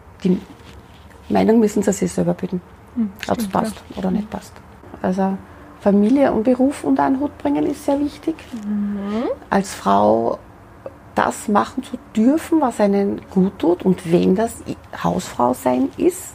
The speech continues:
Speaker 1: dann bitte machen,
Speaker 2: Mhm.
Speaker 1: wenn man das selbst entscheidet.
Speaker 2: Mhm.
Speaker 1: Und, und nicht von irgendwen anderen sagen, du musst arbeiten gehen.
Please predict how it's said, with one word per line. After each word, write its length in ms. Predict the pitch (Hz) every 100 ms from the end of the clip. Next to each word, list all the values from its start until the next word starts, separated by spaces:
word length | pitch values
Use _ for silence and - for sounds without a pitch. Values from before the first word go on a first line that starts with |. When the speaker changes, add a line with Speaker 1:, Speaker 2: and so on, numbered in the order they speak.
| -
Speaker 1:
dann 140 | 202
bitte 420 | 185 202 311 190 180 - - - -
machen, 380 | 180 185 - 349 403 - - -
Speaker 2:
Mhm. 280 | 226 240 262 -
Speaker 1:
wenn 220 | 165 175
man 100 | 185
das 180 | 202 311
selbst 280 | 196 175 -
entscheidet. 540 | 285 330 508 427 - - - -
Speaker 2:
Mhm. 160 | 226 277 - - - - - -
Speaker 1:
Und, 320 | 208 196 -
und 220 | - 202
nicht 260 | 196 214 254
von 220 | - 226
irgendwen 380 | 226 240 226 226
anderen 460 | - 202 214 226 226
sagen, 240 | 226 208
du 160 | - 214
musst 480 | 240 175 269 - -
arbeiten 400 | 262 294 302 330
gehen. 160 | 349